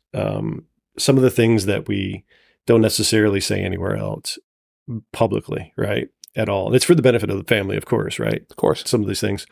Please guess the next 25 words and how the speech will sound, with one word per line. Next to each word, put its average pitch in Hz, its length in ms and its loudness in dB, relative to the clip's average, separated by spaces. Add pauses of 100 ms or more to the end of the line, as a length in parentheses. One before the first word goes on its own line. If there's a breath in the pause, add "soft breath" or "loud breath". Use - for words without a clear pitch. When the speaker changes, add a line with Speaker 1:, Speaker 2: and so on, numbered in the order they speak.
(580 loud breath)
Speaker 1:
And 110 260 4
it's 104 140 0
a, 117 140 0
it's - 140 -6
really 127 240 6
a 98 60 2
beautiful, 98 540 0 (120)
it's - 100 -10
a 104 60 -2
beautiful 101 280 -2
experience. 107 400 -4
I 107 40 -6
mean, 110 260 -6
families 107 320 4
grieving, 95 340 -2
all 98 120 -4
that 107 140 -6
stuff. - 300 -6 (560 loud breath)
It's - 100 -4
sad, 107 460 2
you 107 140 0
know, 98 240 -2
it's - 160 -8
upsetting. 101 480 -4 (140)
But 113 300 2